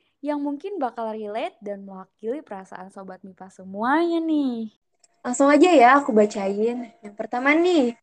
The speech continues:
Speaker 2: ada curhatan dari salah satu Sobat mipa. Katanya, "Kalau mau ngisi best of twenty twenty-one, aku banyak sih. Nanti takut dikira sombong, jadi pingin ngisi worst-nya aja."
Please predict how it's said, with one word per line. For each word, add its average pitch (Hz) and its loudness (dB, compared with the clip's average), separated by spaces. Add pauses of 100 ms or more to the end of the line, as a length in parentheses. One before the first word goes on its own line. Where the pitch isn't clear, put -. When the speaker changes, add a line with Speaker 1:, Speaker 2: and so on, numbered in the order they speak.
(240)
Speaker 2:
ada 247 4
curhatan 269 0
dari 262 4
salah 247 2
satu 254 -6
Sobat 247 -2
mipa. 247 0
Katanya, 254 -2 (400)
"Kalau 370 6
mau 349 6
ngisi 302 4
best 269 4
of 247 2 (160)
twenty 233 -4
twenty-one, 226 -2 (320)
aku - -6
banyak 214 0
sih. 190 0 (400)
Nanti 214 -4
takut 240 0
dikira 214 -2
sombong, 247 4
jadi 214 -4
pingin 240 -2
ngisi 220 -2
worst-nya 196 -2
aja." 214 2